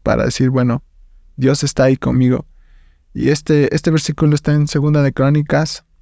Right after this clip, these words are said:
eh, treinta y dos siete. Es una historia, eh, em, un poco de guerra, eh, del contexto de, de ejércitos, de peleas, pero, eh, lo que más me impactó de esto es,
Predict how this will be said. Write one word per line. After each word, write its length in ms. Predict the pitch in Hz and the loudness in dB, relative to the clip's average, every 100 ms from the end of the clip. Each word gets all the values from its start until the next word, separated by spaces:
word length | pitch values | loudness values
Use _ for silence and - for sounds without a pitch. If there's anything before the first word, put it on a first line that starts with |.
| - | -8
eh, 460 | 139 131 127 123 123 - _ _ _ _ _ - _ - | -2 0 0 0 -4 -10 _ _ _ _ _ -20 _ -2
treinta 280 | 131 117 117 | 0 2 2
y 40 | |
dos 180 | 123 127 | 2 0
siete. 460 | - 131 - 151 - | -2 -2 0 -2 -2
Es 160 | 147 151 | -2 0
una 140 | 143 | 0
historia, 600 | - 139 135 135 127 131 _ _ _ _ | 0 0 2 2 0 -2 _ _ _ _
eh, 340 | - 127 120 - - | -2 0 0 -2 -4
em, 640 | 120 117 113 110 117 76 - - _ - | -2 0 0 0 -2 -4 -6 -14 _ -14
un 100 | - 123 | -6 -4
poco 240 | 131 131 | 0 2
de 100 | 120 | 2
guerra, 600 | 127 151 151 143 151 147 _ _ _ - _ | 2 2 2 0 -2 -8 _ _ _ -20 _
eh, 260 | - 120 113 | -2 -2 0
del 160 | 131 123 | -2 0
contexto 520 | 123 120 127 - 123 | 0 0 -4 0 0
de, 180 | 120 117 | 0 0
de 140 | 117 | -4
ejércitos, 580 | - 139 143 139 131 127 | -2 -2 0 -2 -2 -2
de 80 | - | -2
peleas, 520 | 120 127 123 131 - | 0 0 0 -2 -4
pero, 380 | - 127 131 147 - - _ _ - _ | 0 0 2 -2 -8 -20 _ _ -20 _
eh, 500 | 139 131 123 120 123 - _ - | -2 0 2 0 -4 -8 _ -6
lo 180 | 131 139 | -2 0
que 380 | - 131 123 - _ _ | 2 2 0 -4 _ _
más 340 | - 143 165 175 | -2 0 2 2
me 80 | |
impactó 520 | 165 147 123 - 123 123 | 2 2 0 0 0 0
de 180 | 127 | -2
esto 420 | 123 - 127 123 120 | -2 -2 0 0 0
es, 420 | 123 123 - | -2 -2 -6